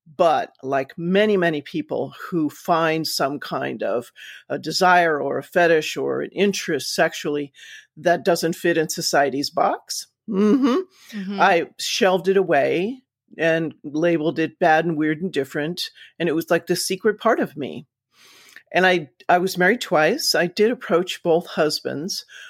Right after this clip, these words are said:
Speaker 1: with this idea, but of course I approached it like I had leukemia or something, you know, like, "Oh my God, I'm so embarrassed and there's this thing about me." And, and they kindly but diplomatically said, "No, thank you."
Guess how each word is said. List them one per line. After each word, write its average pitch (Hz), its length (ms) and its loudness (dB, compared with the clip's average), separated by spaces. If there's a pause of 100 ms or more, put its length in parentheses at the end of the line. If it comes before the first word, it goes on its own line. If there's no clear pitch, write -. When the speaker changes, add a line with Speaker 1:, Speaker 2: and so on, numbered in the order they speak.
(120)
Speaker 1:
with 170 280 0
this 175 200 2
idea, 156 520 2
but 175 160 0
of 180 80 -4
course 190 360 2
I 165 100 2
approached - 640 -2
it - 80 -2
like 147 260 0
I 160 60 2
had 170 220 -2
leukemia 190 600 -4
or 127 100 -6
something, 123 460 -8
you - 80 -10
know, 156 240 -2
like, 156 320 -2
"Oh 156 120 -2
my 185 120 0
God, 175 240 0
I'm 156 140 0
so 160 180 -2
embarrassed 196 460 0
and 202 120 0
there's 196 220 2
this 208 160 -6
thing 226 240 0
about 180 320 2
me." 196 240 -2
And, 180 180 -4 (680)
and 196 180 2
they 208 220 4
kindly 220 600 0
but 208 140 -2
diplomatically 208 800 2
said, 214 240 -2
"No, 240 160 0
thank 196 300 -2
you." 190 280 -4